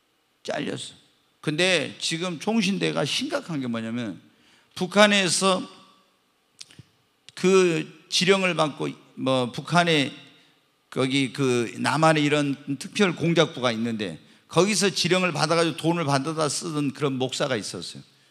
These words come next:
근데 그 사람이 지금 총신투데이라고 하는 신문을 만들어가지고 이 뭐 붉은 깃발에 지금 뭐 점령된 총신대 이런 말인데, 이런 뭐가 지금 그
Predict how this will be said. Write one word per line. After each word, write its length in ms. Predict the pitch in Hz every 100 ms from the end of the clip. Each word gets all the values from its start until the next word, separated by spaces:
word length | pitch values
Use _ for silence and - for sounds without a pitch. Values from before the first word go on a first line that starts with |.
| _
근데 120 | 175 196
그 140 | 190
사람이 380 | 180 226 220 160
지금 520 | 156 156 180 160 101 - - - _
총신투데이라고 1080 | - 247 269 226 233 226 226 233 214 185 156
하는 120 | 147
신문을 380 | 135 202 196 160
만들어가지고 920 | 123 113 131 127 110 101 117 107 78 - _ _ _ _
이 560 | 147 160 147 - - _ _ _ _ -
뭐 640 | 151 143 135 120 - - - _ _ -
붉은 400 | 175 185 202 208
깃발에 520 | 180 - 180 170 160
지금 280 | 127 151 151
뭐 480 | 143 147 123 - -
점령된 640 | - 151 160 160 147 131
총신대 420 | - 190 - 147
이런 180 | 135 135
말인데, 320 | 123 117 110
이런 340 | 113 185 233 196
뭐가 260 | 170 156
지금 400 | 135 131 139 135
그 300 | - 147 139